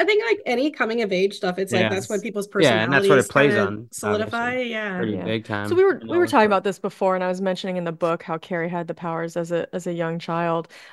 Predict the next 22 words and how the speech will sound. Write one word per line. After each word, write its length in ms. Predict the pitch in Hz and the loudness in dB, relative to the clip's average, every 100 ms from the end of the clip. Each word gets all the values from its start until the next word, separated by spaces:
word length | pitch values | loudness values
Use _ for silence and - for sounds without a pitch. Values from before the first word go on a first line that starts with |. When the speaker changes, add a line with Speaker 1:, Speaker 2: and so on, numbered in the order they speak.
| - | -4
Speaker 3:
Um, 340 | 190 185 180 - 226 | 0 0 -2 -2 2
I 100 | 214 | 2
di-, 140 | 240 240 | 4 4
I 100 | 233 | 4
did 340 | 262 269 214 | 6 4 4
forget 300 | 226 202 - | -4 -4 -4
to 80 | 196 | -4
kind 180 | - 180 | -4 -4
of 60 | - | -4
throw 280 | - 180 | -2 0
on 240 | 160 165 165 | 0 -2 -2
top 280 | 180 165 - | -6 -6 -2
there 180 | 185 | -2
that 120 | 185 208 | 0 0
I 80 | |
do 200 | 226 330 | 2 0
feel 160 | 330 277 | 2 4
like 140 | 214 | 4
the 60 | 180 | 0
powers 440 | - 175 180 185 196 | -2 0 0 0 0
were, 100 | 180 | 0
like, 280 | 175 170 | 0 -2